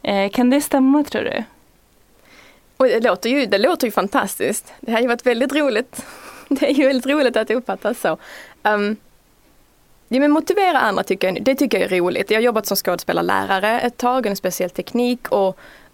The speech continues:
Speaker 2: och att kunna, alltså, vägleda, men att hit-, att få andra att hitta sin egen väg, det tycker jag är roligt, för det finns inte en väg liksom att följa, utan att, att få folk att se sin egen potential är ju fantastiskt.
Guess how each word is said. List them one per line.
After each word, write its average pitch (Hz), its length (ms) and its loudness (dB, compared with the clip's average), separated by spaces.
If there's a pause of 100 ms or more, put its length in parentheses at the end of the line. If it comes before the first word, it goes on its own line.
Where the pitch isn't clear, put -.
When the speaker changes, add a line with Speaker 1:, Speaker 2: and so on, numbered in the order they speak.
Speaker 2:
och 196 100 -2
att - 100 -10
kunna, 202 500 0 (580)
alltså, 220 220 -4
vägleda, 202 600 0
men 208 180 2
att 208 240 -2
hit-, 220 180 -4 (400)
att 208 180 -6
få 247 120 2
andra 233 200 2
att 214 60 0
hitta 226 160 0
sin 202 160 -2
egen 185 340 0
väg, - 380 -2 (180)
det 277 220 2
tycker 202 180 2
jag 175 100 0
är 170 40 2
roligt, 185 100 -4
för 220 80 -4
det 220 60 -4
finns 254 340 0
inte 175 160 -2
en 170 320 0
väg - 300 -2
liksom - 300 -6
att 175 100 -6
följa, 190 320 -2
utan 185 280 -4 (1080)
att, 196 160 -4 (1160)
att 202 140 -6
få 220 180 -2
folk 202 220 -4
att 202 80 -2
se 196 180 0
sin 190 160 -2
egen 180 180 -4
potential 190 540 -4
är 226 40 -8
ju - 80 -10
fantastiskt. - 680 -8